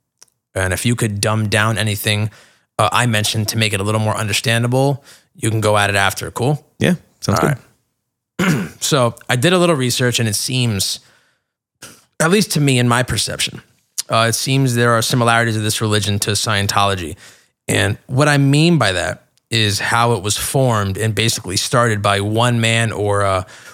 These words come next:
Speaker 1: one group of individuals curating their own interpretation of certain beliefs and ideologies. I was reading that, uh, the Jehovah's Witnesses started at the end of the nineteenth century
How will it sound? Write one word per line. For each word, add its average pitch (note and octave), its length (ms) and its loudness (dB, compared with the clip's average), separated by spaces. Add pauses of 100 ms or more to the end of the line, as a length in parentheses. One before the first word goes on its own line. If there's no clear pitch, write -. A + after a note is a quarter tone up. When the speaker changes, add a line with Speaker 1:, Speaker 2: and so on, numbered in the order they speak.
Speaker 1:
one C3 420 2
group B2+ 380 2
of A2 120 -2
individuals A2 760 0
curating C3 760 2
their A2 200 -2
own B2 300 0 (180)
interpretation C3 1200 0
of G#2+ 160 -2
certain - 460 -2
beliefs A2+ 420 -2
and A2 140 -4
ideologies. G2 920 -2 (460)
I B2 80 2
was A2+ 180 0
reading B2+ 400 0
that, A2+ 240 2
uh, A2 340 0
the A#2 120 -6
Jehovah's A#2+ 460 0
Witnesses B2 400 -2
started A#2+ 320 0
at A2+ 100 -2
the B2 140 -6
end C3 140 0
of C3 80 0
the C3 60 2
nineteenth C3 400 2
century C3+ 460 0